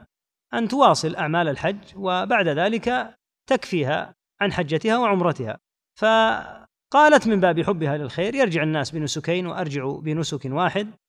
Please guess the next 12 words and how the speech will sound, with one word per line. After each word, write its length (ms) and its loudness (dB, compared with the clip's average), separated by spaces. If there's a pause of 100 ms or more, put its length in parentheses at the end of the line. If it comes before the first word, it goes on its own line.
(600)
فأمر 420 4
أخاها 280 2
عبد 220 -2
الرحمن 580 -2 (360)
أن 120 2
يعمرها 520 0
من 160 -2
التنعيم، 680 -6 (340)
فخرج 320 4
بها 240 2
إلى 140 -4
التنعيم 580 -8